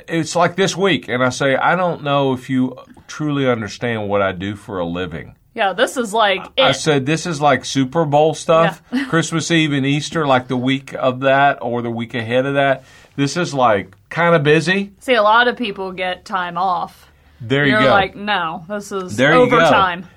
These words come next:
Speaker 1: There you go. And they're like, "Uh, well, why are you?" I, I, I don't think they're sitting around over here eating those gr-, wonderful Christmas cookies that people give us. But, yeah, and, you know, for preachers,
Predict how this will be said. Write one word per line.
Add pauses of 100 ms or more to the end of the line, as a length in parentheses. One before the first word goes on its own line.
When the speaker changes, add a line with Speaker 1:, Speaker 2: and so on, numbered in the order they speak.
Speaker 1:
There
you
go.
And
they're
like,
"Uh,
well,
why
are
you?"
I,
I,
I
don't
think
they're
sitting
around
over
here
eating
those
gr-,
wonderful
Christmas
cookies
that
people
give
us.
But, (340)
yeah,
and,
you
know,
for
preachers,